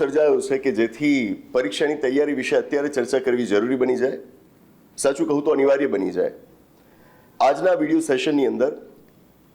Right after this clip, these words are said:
આવનારા સમયમાં તમે તમારી પરીક્ષાની તૈયારી કઈ રીતે કરશો એ માટેનું એક ચોક્કસ માર્ગદર્શન આપવાનો પ્રયત્ન કરીશું, જે પ્રસંગ સર્જાયો છે એના આધારે, અને પૂરો પ્રયત્ન કરીશું કે તમારી તૈયારી વધુ સારી થાય અને તૈયારીને વધુ સારી કરવામાં અમે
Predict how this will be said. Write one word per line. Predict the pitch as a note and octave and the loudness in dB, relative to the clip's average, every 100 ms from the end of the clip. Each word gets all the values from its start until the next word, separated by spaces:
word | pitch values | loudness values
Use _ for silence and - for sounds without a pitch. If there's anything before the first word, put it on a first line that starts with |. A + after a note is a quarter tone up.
| A2+ | 0
આવનારા | C#3 E3+ F3+ | 2 2 2
સમયમાં | F3 D#3 D#3+ D#3 | 0 0 0 0
તમે | D#3 D3+ | -2 0
તમારી | D3 D3 | -2 0
પરીક્ષાની | C#3 C#3 D#3 D3 C#3 | -2 0 -2 0 0
તૈયારી | C3+ C#3 C#3 | 2 0 0
કઈ | C3 | -2
રીતે | B2+ C#3+ | 0 -2
કરશો | B2+ G#2+ - F#2+ - - A#2+ | -2 -2 -4 -8 -8 -6 -2
એ | |
માટેનું | B2+ B2+ D3 | 0 0 -2
એક | D3 | 0
ચોક્કસ | C3 A#2+ C#3 B2+ | -2 -2 -4 -2
માર્ગદર્શન | A#2+ A2+ B2+ C#3+ | -2 0 0 0
આપવાનો | A#2+ B2+ A#2+ | -2 -2 0
પ્રયત્ન | A2+ A2+ B2+ B2+ | 0 0 -2 -2
કરીશું, | B2+ B2+ D3 - - - _ - G#2 | -2 -2 -8 -14 -20 -20 _ -8 -4
જે | - | -2
પ્રસંગ | A#2+ D3+ D3+ | -2 -2 -2
સર્જાયો | C3 B2+ C3 B2+ | 0 2 2 0
છે | B2 | 0
એના | B2 B2 | 0 0
આધારે, | C#3 G2+ - - - - _ _ _ G#2+ | 0 -2 -6 -12 -20 -20 _ _ _ -2
અને | A2+ A#2+ A#2+ B2+ B2 C3+ | 2 4 4 2 0 -2
પૂરો | E3+ F3+ | -2 0
પ્રયત્ન | C#3+ C3+ C3 C3 | 0 0 0 0
કરીશું | C3+ B2 A#2+ B2+ | -2 -2 -6 -4
કે | B2 A#2 | -2 0
તમારી | A#2 A#2 | 0 0
તૈયારી | A2 A2 A#2 D3 - G#2 | 2 4 4 2 -4 -2
વધુ | A2+ A2+ | -2 0
સારી | A2 A#2+ B2 | 2 2 -2
થાય | A#2+ - - G#2 | -6 -6 -4 0
અને | G#2+ A2+ A2 - - | 4 2 0 -14 -2
તૈયારીને | A2+ C#3 D3 D3+ | 0 2 2 0
વધુ | B2 B2 B2 | 0 -2 0
સારી | A2+ A2+ | 0 0
કરવામાં | A2 A2+ A#2+ - - | 0 2 0 -6 -4
અમે | A#2+ | 0